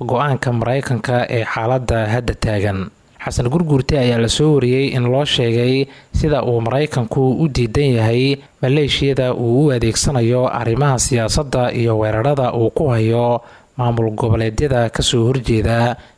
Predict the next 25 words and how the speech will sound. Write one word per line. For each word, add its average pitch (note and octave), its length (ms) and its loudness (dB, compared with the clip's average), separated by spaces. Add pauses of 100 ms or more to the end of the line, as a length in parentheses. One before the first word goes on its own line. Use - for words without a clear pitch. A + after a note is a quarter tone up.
damaciisa. G#2+ 880 -2 (180)
Kulankan D3 560 -2
xalane C3+ 400 -4
ku E3 160 -4
dhex - 160 -4
maray C3 240 0
Xasan - 240 -2
Gurguurte B2+ 560 -2
iyo A2+ 160 0
saraakiisha C3 720 -2
ciidamada B2 640 0
iyo A#2 180 0
diblomaasiyiinta A2 800 0
Maraykanka A#2+ 680 -2
ee - 240 0
Afrika A#2+ 580 -2
ayaa A2+ 300 -2
ku E3 120 -2
soo A#2 220 -2
beegmaya A#2+ 720 0 (200)
xilli D#3 240 0
ay A2+ 320 0 (240)
Kampala A#2 640 0
ka E3 100 -2
socdaan A#2 640 -2